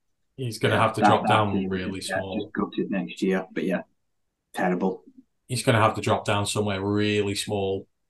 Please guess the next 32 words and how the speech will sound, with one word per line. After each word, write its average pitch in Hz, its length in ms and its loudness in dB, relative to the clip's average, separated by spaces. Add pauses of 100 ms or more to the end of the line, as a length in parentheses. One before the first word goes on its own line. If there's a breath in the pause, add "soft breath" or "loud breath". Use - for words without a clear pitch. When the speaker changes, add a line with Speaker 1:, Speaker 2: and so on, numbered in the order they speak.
(160)
Speaker 1:
and 101 460 0
you, 113 180 -2
you 113 180 0
probably 113 380 4
end 107 160 2
up, 104 160 0
maybe 120 300 2
end 110 240 2
up 104 140 -2
in 107 120 0
the 107 80 0
mac, 104 400 2
something 107 440 -2
like 110 260 2
that. 113 220 2
That, 113 180 0
that's 117 220 -2
where 117 120 2
you 113 160 -2
could - 220 -12
go. 117 400 6
I 113 80 -2
don't 104 300 -2
know. 107 280 4
Come 113 240 -6
back 104 220 0
up 107 160 0
north, 104 480 -2
but 101 360 0
who 117 200 -2
knows 104 460 -2
with 104 240 -2